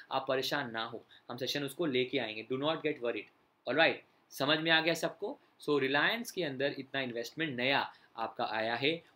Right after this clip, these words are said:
Overall जो आपका अब investment है, uh, in Reliance Retail, guys, और please धड़-, आपने अपनी धड़कन को रोकिएगा, न-, रोकिएगा नहीं, because जो investment है,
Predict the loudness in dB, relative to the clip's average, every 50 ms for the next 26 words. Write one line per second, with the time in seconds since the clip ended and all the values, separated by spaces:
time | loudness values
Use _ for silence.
0 | _ _ 0 2 4 4 2 2 2 0 0 2 2 0 -2 -2 -2 -2 0 0
1 | 0 0 0 0 2 2 2 2 0 -4 -4 -4 -4 -6 -6 -8 -6 -6 -6 -6
2 | -6 -6 -8 -8 -8 -12 -18 -20 _ _ _ -6 -4 -2 -2 0 0 0 0 0
3 | -2 -2 0 0 0 0 0 -2 -4 -4 0 0 0 0 2 0 0 0 0 -2
4 | -4 -8 -12 -16 -18 -18 -20 -20 _ _ _ _ _ _ -6 -4 -4 -2 -2 0
5 | 0 0 0 0 -2 -2 -4 -6 -8 _ _ _ _ _ -18 -16 -10 -2 0 0
6 | 0 0 0 -2 -2 -2 -2 -2 -2 -2 -2 -2 -4 -6 -6 -6 -4 -4 -4 -2
7 | -2 -4 -2 0 2 2 2 2 2 2 2 2 2 0 0 -4 -8 -16 -20 -16
8 | _ -10 -6 -6 -4 -2 2 2 2 4 4 4 6 6 4 4 2 0 -2 -2
9 | 0 0 2 2 0 -4 -8 -10 -8 -6 -6 -2 0 0 0 -2 -2 -6 -6 -6
10 | -4 -4 -6 -6 -8